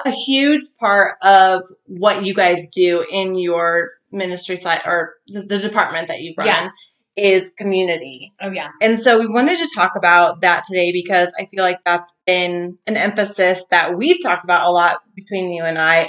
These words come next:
Speaker 1: and just I've seen a lot in your life.
Speaker 2: Mm-hmm.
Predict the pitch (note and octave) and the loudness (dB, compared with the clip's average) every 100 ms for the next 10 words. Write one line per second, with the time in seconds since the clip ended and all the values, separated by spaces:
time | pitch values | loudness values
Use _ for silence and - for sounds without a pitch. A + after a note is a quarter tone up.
0 | - F3+ F3+ F3 - - E3 F#3+ F3 D#3+ | -2 -4 -4 -8 -10 -8 -6 -6 -6 -6
1 | D#3+ - E3+ D#3+ D#3+ D#3+ D#3+ E3+ E3+ - | -8 -12 -12 -8 -8 -8 -12 _ -10 -8
2 | G3 A3 F#3+ F#3+ | -8 -8 -8 -10